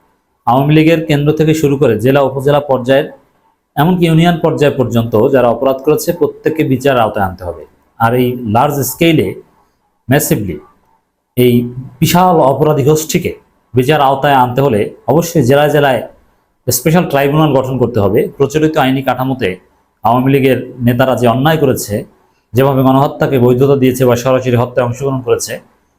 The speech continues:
সবার বিচার নিশ্চিত প্রচলিত সিস্টেমে করা সম্ভব নয়।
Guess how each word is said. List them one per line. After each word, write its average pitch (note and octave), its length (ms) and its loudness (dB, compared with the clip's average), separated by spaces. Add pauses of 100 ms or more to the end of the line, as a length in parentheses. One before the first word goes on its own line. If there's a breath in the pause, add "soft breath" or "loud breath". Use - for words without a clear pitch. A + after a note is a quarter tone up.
(180)
সবার F3 300 0
বিচার D#3+ 280 2
নিশ্চিত D3+ 360 -2
প্রচলিত D3 380 0
সিস্টেমে C3+ 420 -2
করা A#2 180 0
সম্ভব G#2 400 -4
নয়। D#2 180 -8